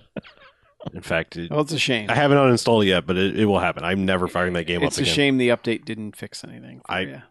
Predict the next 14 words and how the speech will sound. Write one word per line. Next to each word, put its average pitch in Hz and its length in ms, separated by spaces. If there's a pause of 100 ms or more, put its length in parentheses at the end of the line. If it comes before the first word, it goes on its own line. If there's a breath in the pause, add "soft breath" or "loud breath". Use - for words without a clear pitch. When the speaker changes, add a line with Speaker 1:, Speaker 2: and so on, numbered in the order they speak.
(140)
Speaker 1:
yeah, 80 300
that 113 160
is 113 80
getting 117 200
uninstalled 92 400
and 85 120
never 80 220
touched - 520
Speaker 2:
Mm. 107 60
Speaker 1:
again 82 220
in 78 60
my 76 100
life, 76 380 (360)
ever. 76 240